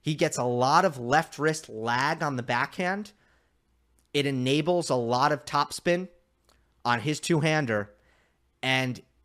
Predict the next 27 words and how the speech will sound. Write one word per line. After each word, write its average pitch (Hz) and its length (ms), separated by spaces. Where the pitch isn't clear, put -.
it 135 120
enables 143 400
him 160 120
to 143 60
come 151 220
around 135 260
the 120 80
left 123 280
side 170 240
of 170 40
the 165 60
ball, 135 320
the 113 260
outside 151 420
of 160 60
the 156 60
ball, 127 400
and 131 180
create 131 420
better 151 500
angles 143 500
than 127 160
most 139 300
are 147 80
able 139 280
to 127 120
create 110 420